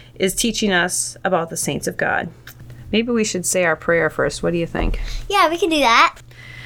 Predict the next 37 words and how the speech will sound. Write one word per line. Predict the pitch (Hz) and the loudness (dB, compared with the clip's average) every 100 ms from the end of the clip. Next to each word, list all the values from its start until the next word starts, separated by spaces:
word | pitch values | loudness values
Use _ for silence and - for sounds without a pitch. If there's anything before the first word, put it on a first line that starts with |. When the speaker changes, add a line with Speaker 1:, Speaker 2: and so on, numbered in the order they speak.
| - - - - - - - - - - | -12 -12 -10 -12 -12 -12 -12 -12 -14 -8
Speaker 1:
Dear | 233 247 | 0 2
Lord, | 226 190 175 180 - - | 6 8 6 2 -4 -6
thank | - 233 254 262 | -2 2 2 2
you | 294 | 0
for | - 214 | 2 2
the | 190 | 2
saints | - 208 208 | 2 2 2
of | 214 196 | 0 2
God. | 190 185 185 247 294 - - - | 4 6 6 4 -2 -10 -12 -18
Thank | - - 233 247 262 | -18 -4 2 2 2
you | 190 175 | 2 2
for | 170 - 185 185 | 0 2 2 4
their | 185 180 | 2 2
example | 180 175 180 202 165 165 | 0 0 0 2 2 2
that | 165 - | 0 2
they | 170 | 0
give | 170 175 | 2 2
us. | 151 - - - | 2 0 -4 -8
Thank | - - - - - - 240 277 294 | -10 -20 -18 -16 -16 -2 2 2 4
you | 226 175 | 4 4
for | 175 - 196 | 2 0 4
allowing | 185 180 190 202 190 | 6 4 2 2 2
them | 185 180 | 0 0
to | 175 | -4
pray | - 185 220 | 0 2 2
for | 220 165 | 2 2
us | 151 175 | 4 2
so | - 196 | -2 -2
that | 180 170 - - - - - | 0 0 0 -6 -20 -12 -4
they | 208 220 | 2 2
can | 226 220 190 | 2 -2 0
bring | 220 214 202 | 2 2 4
our | 196 220 | 4 4
prayers | 226 - 190 185 185 - | 2 2 4 4 0 -2
to | 208 | -2
you | 175 190 190 165 165 | 0 2 2 2 0
and | - 185 180 175 | -2 0 0 -4